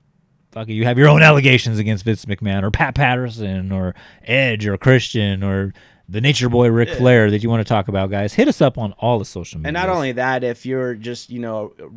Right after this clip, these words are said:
Speaker 2: a, a regular person, as we all are, if, if you are going through something like this and you don't think there's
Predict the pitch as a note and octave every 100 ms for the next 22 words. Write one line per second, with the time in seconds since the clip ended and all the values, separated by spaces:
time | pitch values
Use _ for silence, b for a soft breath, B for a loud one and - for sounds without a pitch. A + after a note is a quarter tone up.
0 | A#2 G#2+ A2 A#2+ A#2+ A#2+ - B2+ A#2 A2+
1 | A2+ A#2 A2+ A#2 A#2 A2+ B2 A2+ - A#2
2 | C3+ C3 A#2 A#2+ B2 A#2 A2+ B2 A2+ A#2+
3 | A2+ - A#2 - A#2 A#2 A#2 A2+ A#2 A#2
4 | A2+ A2